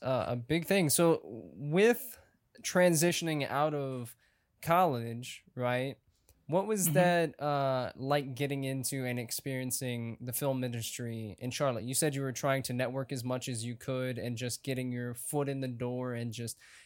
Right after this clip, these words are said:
Speaker 1: how has that been for you so far?
Speaker 2: Yeah, I, I'll start with saying one of the first people I met, again, through church was Gavin.
Speaker 1: Mm-hmm.
Speaker 2: And we've had him on,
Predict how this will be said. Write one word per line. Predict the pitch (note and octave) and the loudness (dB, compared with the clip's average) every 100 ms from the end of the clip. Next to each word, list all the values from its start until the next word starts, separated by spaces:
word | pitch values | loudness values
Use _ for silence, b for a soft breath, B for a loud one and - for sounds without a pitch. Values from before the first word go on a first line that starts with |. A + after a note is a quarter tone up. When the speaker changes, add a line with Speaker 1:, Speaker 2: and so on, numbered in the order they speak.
| - | 4
Speaker 1:
how | D#3 G3+ | 6 6
has | F#3 C3+ | 4 6
that | D3+ C#3 | 6 6
been | C#3+ C#3+ | 0 -2
for | - C3+ | -2 -2
you | B2 | -2
so | A#2 - C3+ B2 | -2 0 -2 -4
far? | - A#2 G2 C2 A#2 - _ _ _ - | -2 -2 0 -4 -12 -18 _ _ _ 2
Speaker 2:
Yeah, | F3 D#3+ - | 4 4 0
I, | - D3+ | 2 4
I'll | - D#3+ | 6 6
start | - E3+ F#3 | 6 6 4
with | D#3+ D3 | 4 4
saying | - D3+ D3+ D3 C#3+ C#3+ - _ _ | 6 8 8 6 2 -6 -14 _ _
one | F3 D3+ | 4 6
of | C#3+ | 6
the | |
first | C#3 D3 C#3 - | 4 4 4 2
people | D3 C#3+ | 2 2
I | C3+ | 2
met, | C#3 C#3 C#3 C3+ - - | 2 2 2 0 -2 -4
again, | D3 D3+ D3 C#3+ C#3+ C#3 C#3+ - _ _ _ | -4 2 4 6 4 0 -4 -10 _ _ _
through | D3 C#3+ C#3 C3+ | 0 0 0 -2
church | - D3 C#3+ C#3+ - - - - | 0 4 4 4 0 -4 -6 -4
was | C#3+ C#3+ C#3 C#3 C#3 - - _ _ _ _ _ _ | 0 2 0 -2 -2 -2 -4 _ _ _ _ _ _
Gavin. | - C#3+ C#3 C3+ C3 C#3+ _ _ _ _ - | 0 2 2 0 -4 -6 _ _ _ _ -8
Speaker 1:
Mm-hmm. | A#2 G#2+ F#2+ - _ _ _ D4 | -6 -6 -8 -12 _ _ _ -4
Speaker 2:
And | D3 D3 C#3 | 0 0 0
we've | C#3+ C#3+ | -2 0
had | D3 C#3+ | -2 0
him | D3 C#3+ | 0 0
on, | C#3 C#3 C#3+ | 0 0 -2